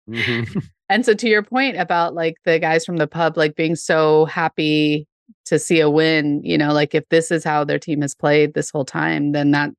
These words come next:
Speaker 2: is a huge, huge deal, right? And so in those kind of opening shots, as we see all the, like, people coming to the stadium and all of that, we see a lot of old characters come back, right? So
Speaker 1: Lot of,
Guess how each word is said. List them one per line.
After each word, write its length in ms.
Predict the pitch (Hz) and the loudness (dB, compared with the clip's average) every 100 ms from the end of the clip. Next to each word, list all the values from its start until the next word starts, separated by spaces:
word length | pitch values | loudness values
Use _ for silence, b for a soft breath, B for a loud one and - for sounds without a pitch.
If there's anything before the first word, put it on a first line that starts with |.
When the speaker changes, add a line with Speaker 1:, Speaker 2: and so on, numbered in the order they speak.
| _ - | _ -8
Speaker 2:
is 180 | 151 | -6
a 60 | 147 | -6
huge, 760 | 143 - 220 233 214 147 131 - | -10 -6 2 4 4 2 -2 -2
huge 340 | 175 143 - | 0 0 -2
deal, 380 | - 165 123 - | 0 0 0 -4
right? 320 | - 143 160 - B B B B B B B _ - | -2 0 0 -4 B B B B B B B _ -2
And 140 | 202 | 0
so 160 | 214 233 | 2 2
in 240 | 214 247 | 2 4
those 240 | 269 240 220 | 4 4 0
kind 180 | 233 202 | -2 -4
of 80 | - | -2
opening 440 | 185 208 196 190 | -4 -2 -2 -4
shots, 440 | - 165 165 - | -2 0 0 -2
as 140 | 175 165 | -8 -6
we 100 | 170 | -6
see 280 | - 165 165 | 0 2 4
all 160 | 156 | 2
the, 280 | 151 151 151 | 0 -2 0
like, 160 | 156 156 | -2 -2
people 280 | - 160 160 | -2 0 0
coming 440 | - 160 156 160 | -2 -2 0 -2
to 120 | 156 | -2
the 120 | 160 151 | -2 -2
stadium 480 | - 151 156 156 | 0 2 2 0
and 100 | 151 | 0
all 80 | 151 | -2
of 80 | 151 | -2
that, 180 | 156 151 | -4 -2
we 140 | 175 | -4
see 160 | 170 202 | 0 2
a 100 | 190 | 2
lot 240 | 170 165 | 2 0
of 80 | 160 | -2
old 240 | 151 156 | -6 -8
characters 460 | - 160 175 - 147 | -2 -2 -2 -6 -10
come 220 | - 131 | -12 -8
back, 260 | 127 147 - | -6 -6 -4
right? 200 | 147 160 | -2 2
So 40 | |
Speaker 1:
Lot 400 | 104 123 156 147 | 2 4 4 2
of, 140 | 117 | 0